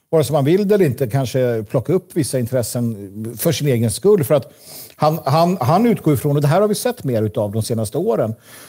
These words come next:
som att någon vet om något som inte man riktigt berättar för alla andra. Men det är ju liksom, ja, nu var ju han, eh, minister Bolin ute för något halvår sedan och sa att Sverige,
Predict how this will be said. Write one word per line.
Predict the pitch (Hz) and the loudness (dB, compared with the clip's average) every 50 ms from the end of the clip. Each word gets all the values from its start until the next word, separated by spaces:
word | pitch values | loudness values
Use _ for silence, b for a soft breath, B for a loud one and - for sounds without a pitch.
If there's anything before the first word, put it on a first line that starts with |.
| B B B B | B B B B
som | - - - 202 208 196 190 226 | -6 -2 2 4 4 4 4 4
att | 208 185 - - - | 4 2 0 0 0
någon | 170 170 180 180 180 175 170 156 | 2 2 4 4 2 2 2 2
vet | 170 165 - - | 0 0 0 0
om | - 208 233 233 220 196 | 2 2 2 4 2 2
något | 156 143 139 - | 2 2 0 -2
som | - - 147 156 | -4 -4 -2 0
inte | 143 127 120 - - 151 | 0 0 -2 -4 -4 -2
man | 147 147 127 | 0 0 0
riktigt | 147 165 - - - - 220 208 214 - - - | 0 -2 -4 -6 -4 -2 -2 -2 -2 -4 -6 -2
berättar | - 151 123 - - - _ - - 110 104 107 104 | 0 0 0 0 -4 -10 _ -4 -2 -2 -2 -2 -4
för | - 123 | -2 -2
alla | 120 113 107 110 | -2 0 0 -2
andra. | 107 104 104 101 107 110 | -4 -4 -4 -4 -2 -2
Men | 135 160 156 143 B B B B B B B B B B B _ _ _ _ | 0 0 0 -2 B B B B B B B B B B B _ _ _ _
det | - 147 135 175 | -8 -4 0 2
är | 185 | 4
ju | 180 185 180 | 4 4 4
liksom, | 160 - - 160 151 | 4 2 0 0 2
ja, | 160 160 | 2 2
nu | 165 165 | 4 4
var | 151 170 175 | 4 4 4
ju | 160 | 4
han, | 143 139 135 135 131 | 4 2 2 2 2
eh, | 131 127 127 | 2 2 2
minister | 120 127 131 131 143 143 139 143 - - - 135 | 0 -2 -2 -2 -2 0 0 0 0 -2 -2 -2
Bolin | 123 120 131 131 156 160 165 151 147 | 0 0 2 2 2 2 2 2 0
ute | 131 113 - - 127 | 0 0 -2 -2 -2
för | - 131 127 123 120 | 0 0 0 0 0
något | 110 123 110 - | -2 -4 -4 -2
halvår | 127 123 113 117 127 123 | 0 0 2 0 0 -2
sedan | 117 - 117 113 | -2 -2 -2 -2
och | 113 104 | -2 -2
sa | - 127 151 151 | 0 0 2 2
att | 123 107 - | 0 0 -2
Sverige, | - 127 117 117 107 92 | 0 0 0 0 -2 -4